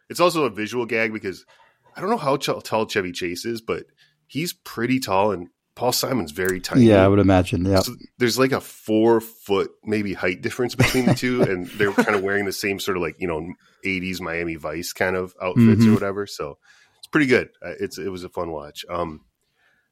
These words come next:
Speaker 1: yeah. So l-, talk a little about Graceland. This is obviously, I think, kinda considered a classic, uh, now, and, and, and very influential, I think, in sort of helping to mainstream some aspects of African music and world music and, uh,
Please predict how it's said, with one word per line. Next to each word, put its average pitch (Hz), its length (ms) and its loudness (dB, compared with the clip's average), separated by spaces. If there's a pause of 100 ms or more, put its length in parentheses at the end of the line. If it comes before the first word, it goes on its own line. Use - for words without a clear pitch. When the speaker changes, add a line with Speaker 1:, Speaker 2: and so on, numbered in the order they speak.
(720)
Speaker 1:
yeah. 175 240 2
So 156 300 2
l-, 139 360 -12
talk 170 240 -2
a 185 40 -2
little 180 140 2
about 120 220 2
Graceland. 139 380 0
This 131 100 2
is 123 80 -2
obviously, 117 320 0
I 101 40 -2
think, 107 120 -6
kinda 104 180 0
considered 90 440 -8
a 78 80 -10
classic, 87 760 -4
uh, 80 400 -8
now, 82 380 -6
and, 78 180 -12
and, 82 240 -12 (220)
and 90 340 -10
very 123 220 2
influential, 98 600 -6
I 82 80 -6
think, 82 380 -12
in 82 140 -12
sort 85 280 -6
of 78 200 -10
helping 85 480 -6 (120)
to 85 240 -8
mainstream 98 1160 -2
some 90 300 -2
aspects 85 500 -4
of 76 220 -14
African 82 400 -6
music 85 340 -4
and 78 140 -6
world 85 220 -2
music 82 340 -6
and, 76 160 -10 (680)
uh, 73 200 -10